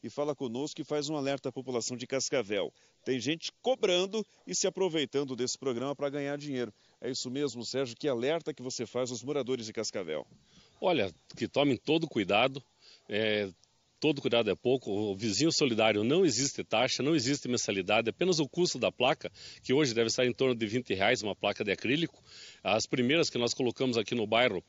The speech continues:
Speaker 2: alguns anos atrás, era quinze reais. É o custo do projeto, é o custo da implantação, é apenas essa placa aí. Tem pessoas ine-, inescrupulosas que estão tentando tirar dinheiro do, da, das pessoas,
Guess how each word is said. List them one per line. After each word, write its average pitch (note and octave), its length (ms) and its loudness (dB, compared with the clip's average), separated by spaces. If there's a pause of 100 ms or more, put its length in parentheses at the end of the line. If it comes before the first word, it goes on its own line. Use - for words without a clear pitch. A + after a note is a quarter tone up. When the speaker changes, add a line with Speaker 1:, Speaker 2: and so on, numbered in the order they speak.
(200)
Speaker 2:
alguns A2 380 2
anos B2 200 2
atrás, A#2 380 2
era G#2+ 180 2
quinze D#3+ 360 2
reais. G2+ 400 2 (440)
É B2+ 100 4
o C3 120 4 (120)
custo G#3 320 2
do D3 80 0
projeto, C3 540 2
é - 20 6
o B2 60 4
custo F3 280 0
da D#3 60 6
implantação, C#3+ 760 2
é C#3+ 300 4 (160)
apenas B2+ 400 0
essa B2+ 220 0
placa A#2 360 0
aí. E2+ 140 2 (300)
Tem D#3 160 2
pessoas D3+ 420 2
ine-, F3 320 2
inescrupulosas B2 920 0
que D3+ 80 -4
estão D#3 240 -2
tentando D#3 500 0 (240)
tirar C#3 380 4
dinheiro D3+ 340 4
do, A2+ 200 2
da, G#2+ 160 -2
das G2+ 220 -2
pessoas, A#2+ 540 -2